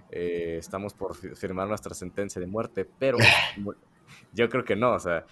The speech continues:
Speaker 1: yo creo que lo que va a hacer es al contrario, o sea, dices, A ver, o sea, ¿cuántas líneas de código me va a ahorrar el tiempo de escribir y cuánto más código bueno, o sea, revisarlo bien, voy a poder hacer? A lo que voy con esto es que tú crees que en algún punto hay un mecanismo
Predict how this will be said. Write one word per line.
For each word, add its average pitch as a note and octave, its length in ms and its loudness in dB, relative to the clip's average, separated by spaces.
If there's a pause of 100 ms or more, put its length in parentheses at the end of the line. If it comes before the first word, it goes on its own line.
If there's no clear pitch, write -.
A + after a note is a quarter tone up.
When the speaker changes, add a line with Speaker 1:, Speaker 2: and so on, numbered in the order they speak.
(180)
Speaker 1:
yo A2 120 0
creo C3 160 -4
que G2+ 120 -6
lo F#2+ 140 -2
que F#2 100 -6
va G2 80 2
a - 40 2
hacer G#2+ 300 -4 (800)
es A2 140 -2
al A2 80 2
contrario, A2+ 280 0
o G2 40 -2
sea, F#2 120 -6
dices, F#2+ 340 -6 (300)
A C2+ 80 -6
ver, A2 160 2
o G#2 40 -2
sea, F2 200 -8 (280)
¿cuántas C3 300 -2
líneas C3+ 260 -4
de A2+ 80 -2
código A#2+ 300 -2
me G#2+ 100 -4
va F#2+ 60 -2
a G#2 80 0
ahorrar A#2 160 -2
el A2 80 -6
tiempo A2 300 -6
de G#2+ 40 0
escribir F#2+ 480 -6
y G2 200 -4
cuánto A2+ 380 -4
más A#2 220 -4
código A2+ 480 -2 (180)
bueno, G#2 460 -2
o G#2 60 -6
sea, E2 260 -6 (400)
revisarlo G2+ 580 0
bien, G#2 300 -2 (360)
voy G#2+ 180 0
a A2 100 0
poder F#2 240 0
hacer? B2 380 0
A G2 80 0
lo G2+ 160 -2
que - 80 -10
voy A2+ 160 0
con C#3 200 -4
esto B2+ 220 -4
es A#2+ 80 -10
que - 100 -8
tú - 280 -12
crees A2+ 320 0
que - 120 -6
en F#2+ 60 -2
algún G2+ 320 -4
punto A#2+ 520 -6
hay A#2 160 -2
un C3 120 -2
mecanismo G2 800 -4